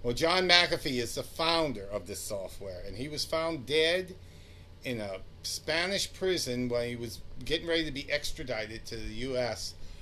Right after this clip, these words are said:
for tax evasion. He was seventy-five years old. He was awaiting extradition,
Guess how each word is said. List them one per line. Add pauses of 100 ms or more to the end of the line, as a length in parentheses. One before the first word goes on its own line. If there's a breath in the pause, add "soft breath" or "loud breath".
(160 loud breath)
for (680)
tax
evasion.
He
was
seventy-five
years
old.
He
was
awaiting
extradition,